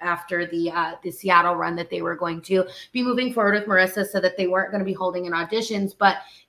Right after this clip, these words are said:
to know that the show was already looking like it was gonna be a hit. There would probably be a tour, replacements, blah, blah, blah. So to hold tight.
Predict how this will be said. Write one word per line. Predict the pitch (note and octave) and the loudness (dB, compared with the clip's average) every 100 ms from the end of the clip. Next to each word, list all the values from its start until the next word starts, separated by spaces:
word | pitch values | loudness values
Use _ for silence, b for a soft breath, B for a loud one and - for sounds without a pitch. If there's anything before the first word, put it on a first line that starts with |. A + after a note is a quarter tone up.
| - | -4
to | A3+ | 2
know | G3+ G3 | 8 8
that | F#3+ F#3+ | 8 2
the | G3 | -6
show | - F#3+ F#3 | 2 4 4
was | F3 - | 2 2
already | F#3+ F3+ F3+ E3+ | 2 4 2 2
looking | E3+ E3+ E3+ | -2 -4 -6
like | E3 F#3 | -6 -8
it | |
was | E3+ | -10
gonna | - E3 | -10 -6
be | E3 | -6
a | |
hit. | D#3+ F3 | -6 -6
There | D#3 | -6
would | D3+ | -6
probably | D3+ D#3 D3 D3+ | -8 -8 -8 -8
be | D3 D#3 | -6 -8
a | E3 | -8
tour, | - D4+ C#4 B3+ A#3 B B | -2 6 8 8 6 B B
replacements, | B3 - A#3 G3+ G3 F3+ E3+ | -2 0 2 2 2 -2 0
blah, | F3+ | 0
blah, | E3+ | 2
blah. | E3+ D#3+ | 4 4
So | E3 | 2
to | D#3+ | -6
hold | - D#3+ - | -4 -6 -4
tight. | - D3+ | -2 -2